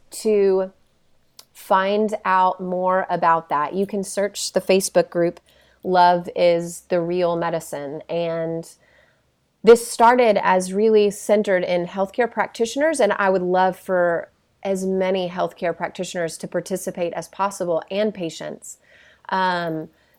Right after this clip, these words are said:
but if you are in any genre of any service industry and you wanna participate, this is not an exclusive thing, obviously.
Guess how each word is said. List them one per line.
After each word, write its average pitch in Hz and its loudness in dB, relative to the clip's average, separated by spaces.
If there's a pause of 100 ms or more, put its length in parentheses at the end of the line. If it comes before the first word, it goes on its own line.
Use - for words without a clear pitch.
(160)
but 185 6
if 214 2
you 226 2
are 180 4
in 185 -2
any 196 0
genre 165 0
of 165 0
any 190 0
service 175 -2
industry 165 -6
and 170 -6
you 170 -4
wanna 165 -4
participate, 160 -8 (140)
this 185 -6
is 180 -8
not 175 -4
an 175 -8
exclusive 170 -8
thing, 170 -6
obviously. 165 -8